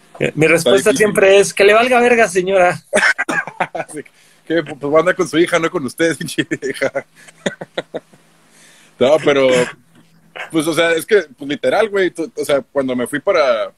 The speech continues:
Speaker 2: para allá contigo, que es, di-, lo considero como parte de mi trabajo actual, o sea, aunque no estemos haciendo lo mismo ya, güey, pero, pues,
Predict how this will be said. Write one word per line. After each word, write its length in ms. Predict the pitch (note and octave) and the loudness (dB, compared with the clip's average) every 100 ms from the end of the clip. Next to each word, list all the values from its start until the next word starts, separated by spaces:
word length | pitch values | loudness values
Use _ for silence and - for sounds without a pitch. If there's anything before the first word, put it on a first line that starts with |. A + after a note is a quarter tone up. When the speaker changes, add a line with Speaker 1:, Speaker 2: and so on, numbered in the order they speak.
| _ | _
Speaker 2:
para 140 | - A2 | -6 -4
allá 180 | A#2 C3+ | -2 -4
contigo, 480 | D3+ C3+ C#3 E3 | -4 -6 -6 -6
que 120 | - A#2+ | -2 -2
es, 100 | G#2+ | -2
di-, 240 | A#2 D3+ C#3+ | -6 -4 0
lo 160 | C#3 | 0
considero 520 | D3+ C#3+ C#3+ C#3+ F#3 | 0 -2 0 2 0
como 200 | F#3 C#3+ | 0 -8
parte 440 | G#2+ - C#3+ C#3 E3+ | -6 -2 0 0 -2
de 80 | D3+ | -2
mi 120 | B2 | -4
trabajo 520 | - A2 C3+ - E3 | -4 -2 -2 0 0
actual, 440 | - - B2 D3 | 0 -4 -4 -2
o 40 | D3+ | -2
sea, 100 | B2 | -6
aunque 180 | A#2 A2 | -8 -10
no 120 | A2+ | -10
estemos 380 | - C#3 C#3+ B2 | -6 -6 -6 -10
haciendo 320 | - C#3 D#3+ | -14 -12 -10
lo 120 | C#3+ | -8
mismo 260 | A#2 C3 C#3 | -6 -6 -2
ya, 160 | B2+ | 0
güey, 160 | C#3 D#3+ - _ _ _ _ _ | 0 -4 -20 _ _ _ _ _
pero, 640 | - B2 B2 A#2+ A#2 A#2 A2+ _ | 0 2 2 0 0 0 -2 _
pues, 140 | - | -8